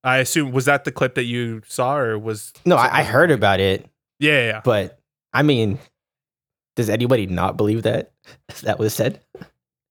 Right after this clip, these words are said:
Speaker 1: Yeah, I, I mean, I'm sure it was probably said. I mean, I have no reason to not believe Megan or them, but
Speaker 2: Or just, like, history.
Speaker 1: Yeah, exactly. And so, I mean, r-, recently right now, uh,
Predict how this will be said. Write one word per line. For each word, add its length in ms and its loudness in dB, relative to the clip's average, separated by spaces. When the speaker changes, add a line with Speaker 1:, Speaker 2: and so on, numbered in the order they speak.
Speaker 1:
Yeah, 480 2
I, 320 2
I 40 2
mean, 340 -2
I'm 160 0
sure 460 2
it 280 -2
was 140 0
probably 540 -2
said. 440 -2
I 100 -4
mean, 140 -4
I 100 2
have 260 0
no 100 0
reason 320 -4
to 100 -8
not 260 -4
believe 440 -6
Megan 580 -6
or 360 -8
them, 320 -8
but 200 -14
Speaker 2:
Or 100 -4
just, 220 -4
like, 140 -4
history. 640 -10
Speaker 1:
Yeah, 340 2
exactly. 680 -2
And 220 -2
so, 440 0
I 120 0
mean, 320 -2
r-, 240 -14
recently 460 -2
right 200 0
now, 320 0
uh, 680 0